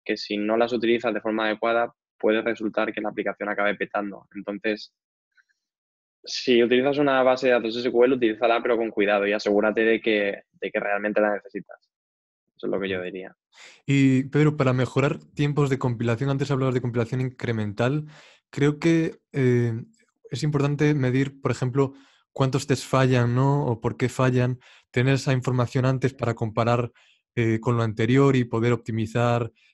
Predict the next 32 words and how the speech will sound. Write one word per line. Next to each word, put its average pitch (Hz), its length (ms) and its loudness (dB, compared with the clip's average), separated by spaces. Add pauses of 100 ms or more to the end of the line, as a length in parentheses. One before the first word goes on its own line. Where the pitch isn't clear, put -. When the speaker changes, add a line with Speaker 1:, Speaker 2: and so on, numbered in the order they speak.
(120)
Speaker 2:
eh, 110 400 -2
antes 117 260 -4
de 113 120 0
que 117 120 -2
algo 113 220 2
vaya 110 180 0
mal, 101 320 -2
¿no? 117 220 0
Y, 104 200 0
y, 101 260 -4 (280)
y 110 120 -2
sobre 110 180 -2
todo, 127 340 0 (160)
Speaker 1:
Mm. 151 160 -14
Speaker 2:
eh, 104 400 -2 (400)
a - 80 -6
la 117 140 0
compañía, 123 840 0 (300)
eh, 104 340 -2
para, 107 300 -2
para, 104 340 -4 (240)
digamos, 107 720 -8
demostrar 117 580 -2 (400)
que, 98 540 -4 (400)
eh, 95 300 -6 (100)
que, - 200 -18
que 113 160 -2
algo 120 460 2 (240)
funciona, 127 480 0
que 117 140 -2
corre 110 260 0
bien. 98 240 -4